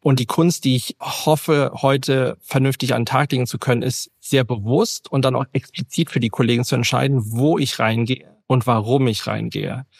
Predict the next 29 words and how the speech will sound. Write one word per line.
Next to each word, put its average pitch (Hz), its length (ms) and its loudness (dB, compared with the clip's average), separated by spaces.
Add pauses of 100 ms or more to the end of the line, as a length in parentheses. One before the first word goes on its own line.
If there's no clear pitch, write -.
(280)
Also 113 180 2
es 113 60 0
ist - 80 0
eines 131 280 2
meiner 117 240 2
Lernerfahrungen. 107 640 0
Das 107 160 -4
heißt 120 240 0
also, 104 180 -2
ja, 127 280 0
weiterhin 135 340 0
gibt - 160 -8
es 143 140 -2
Momente, 117 420 0
wo 110 80 0
ich 117 100 -6
tief - 240 -4
reingehe. 113 220 2
Also 101 120 -2
wir 107 60 0
haben 113 80 0
jetzt 120 140 -4
gerade 120 220 0
eine 113 120 0
neue 113 240 0
Produktlinie 143 640 -2
zum 143 140 -4
Beispiel 139 260 -2
geschaffen, 156 500 0